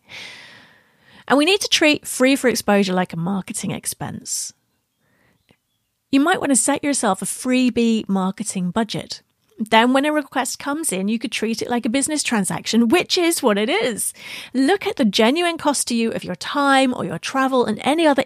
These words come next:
indirect or opportunity costs. Remember, you might not be turning away paid clients to do it, or you might,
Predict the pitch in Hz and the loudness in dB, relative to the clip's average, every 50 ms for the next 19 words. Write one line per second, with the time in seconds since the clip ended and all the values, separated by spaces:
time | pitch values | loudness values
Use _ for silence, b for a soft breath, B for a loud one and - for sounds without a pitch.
0 | - - 269 311 285 285 262 247 254 - - - - - - - 202 - 196 - | 2 2 2 4 4 4 4 4 4 2 0 -2 -6 -2 0 0 0 0 -2 -4
1 | - - 254 247 240 226 - - 202 - - - 180 170 - - - - - - | -2 0 2 2 2 0 -2 -4 -6 -6 -6 -4 -4 -4 -4 -6 -8 -8 -8 -8
2 | - - - b b b b b b b b b b b b b b b b b | -10 -10 -10 b b b b b b b b b b b b b b b b b
3 | b b b b b _ _ _ - 240 233 254 285 320 311 269 226 262 302 277 | b b b b b _ _ _ 0 2 4 4 4 4 2 2 2 4 4 4
4 | 262 285 - - - 156 - - 240 - - 247 262 247 247 233 226 220 208 214 | 4 4 2 0 -4 -4 -4 -4 -6 -4 -2 0 0 2 2 2 4 4 2 0
5 | 208 - - 214 208 208 - - 220 226 233 233 - - - 226 196 202 185 196 | 0 0 0 0 0 -2 -2 -2 0 0 2 0 0 -2 -2 0 0 2 4 2
6 | 254 311 - - - - _ _ _ _ _ _ _ _ _ _ - 359 427 427 | 2 0 -2 -8 -12 -14 _ _ _ _ _ _ _ _ _ _ -2 -2 0 2
7 | 311 220 202 285 359 - - | 2 2 2 2 0 -4 -8